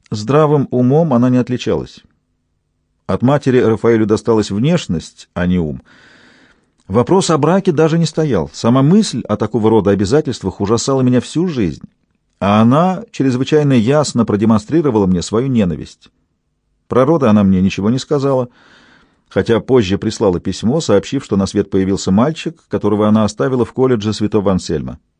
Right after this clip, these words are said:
После этого она укатила за границу вместе с какой-то женщиной, и мы не виделись. Я с ней контакта не поддерживал, а вот она, должно быть, считала, что обязана знать, где я живу.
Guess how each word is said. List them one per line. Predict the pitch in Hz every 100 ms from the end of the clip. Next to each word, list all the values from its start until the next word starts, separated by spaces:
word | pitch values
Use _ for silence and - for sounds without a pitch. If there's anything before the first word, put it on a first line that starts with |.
| _ _ _ -
После | 151 160
этого | 156 123
она | 120 117
укатила | 104 110 113 98
за | 90
границу | 92 98 170 180 180 180 -
вместе | 147 165 160 151
с |
какой-то | - 147 156 151
женщиной, | 135 139 - 131 120
и | 113
мы | 139
не | 123
виделись. | 85 69 67 - _ _ _ _ _ _ _ _ _ _ _ _ _ _ _
Я | 98 117
с | 160
ней | 165 156
контакта | 151 139 147 156
не | 147
поддерживал, | 156 147 151 78 78 71 -
а | 85
вот | 85 90 101
она, | 95 110 156
должно | 165 151 147
быть, | 143
считала, | - 107 123 135
что | - 120 113
обязана | 104 107 110 101 98
знать, | 87 120 123
где | 101 107
я | 101
живу. | 90 90 69